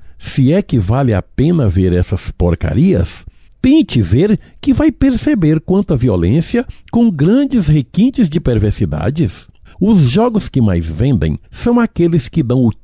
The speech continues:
tiro que explode a cabeça do tal inimigo e o jogador pode ver o sangue derramar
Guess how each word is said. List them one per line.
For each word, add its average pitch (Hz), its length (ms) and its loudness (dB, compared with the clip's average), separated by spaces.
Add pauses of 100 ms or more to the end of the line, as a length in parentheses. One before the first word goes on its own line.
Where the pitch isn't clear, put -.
(120)
tiro 226 440 2
que - 140 -4
explode - 840 -2
a - 40 -2
cabeça 101 520 -2
do 95 120 -4
tal 90 220 -2
inimigo 90 520 -2 (160)
e 190 100 0
o 214 60 2
jogador 170 640 0 (140)
pode 117 260 0
ver 127 200 0
o 113 60 2
sangue 104 680 -2
derramar 87 600 -2